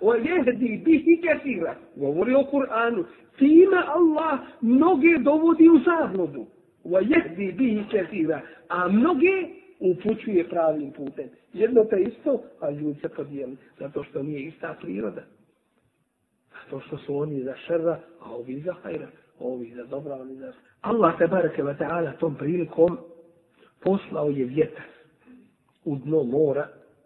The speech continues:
koji je zapuhao i ono je postalo suho kao što je suha površina zemlje.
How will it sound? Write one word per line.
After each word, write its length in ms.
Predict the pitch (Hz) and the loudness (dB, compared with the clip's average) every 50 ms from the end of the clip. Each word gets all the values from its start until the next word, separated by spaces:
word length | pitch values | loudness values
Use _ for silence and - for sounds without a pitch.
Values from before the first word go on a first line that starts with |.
| _ _ _ _ _ _ _ _ _ - - _ _ - - | _ _ _ _ _ _ _ _ _ -20 -20 _ _ -14 -4
koji 180 | - 175 185 175 | -2 -2 0 2
je 160 | 170 151 139 139 | 0 0 0 0
zapuhao 800 | 139 123 - - 165 175 190 202 180 175 170 151 151 143 135 - - _ _ _ _ _ _ _ _ _ _ _ _ _ - | -6 -10 -8 -8 -6 -4 -4 -4 -2 -2 -2 0 0 -2 -4 -6 -18 _ _ _ _ _ _ _ _ _ _ _ _ _ 0
i 80 | 156 | 0
ono 180 | 165 185 196 185 | 0 2 2 0
je 180 | 156 135 - - | -2 -4 -4 -6
postalo 640 | - 175 190 190 - - - - 131 135 165 - - _ _ _ _ _ _ _ _ - - - | -6 -6 -6 -8 -8 -10 -8 -8 -6 -6 -8 -8 -12 _ _ _ _ _ _ _ _ -20 -12 -6
suho 500 | 208 202 208 226 214 185 208 214 - - - - _ _ _ | -2 -2 -2 -2 -2 -2 -4 -6 -6 -8 -14 -20 _ _ _
kao 280 | - - 175 156 147 139 - - | -10 -6 -4 -4 -4 -4 -8 -8
što 80 | - 151 | -8 -6
je 180 | 143 135 120 - - - | -6 -6 -8 -14 -16 -12
suha 400 | 185 185 180 170 156 147 143 123 - - | -10 -10 -10 -10 -10 -12 -12 -16 -14 -12
površina 600 | 127 120 123 127 120 - - - 135 131 127 120 - _ | -12 -12 -10 -12 -14 -14 -14 -14 -12 -12 -12 -16 -20 _
zemlje. 420 | - - - 113 113 - - - | -20 -20 -20 -20 -20 -20 -20 -20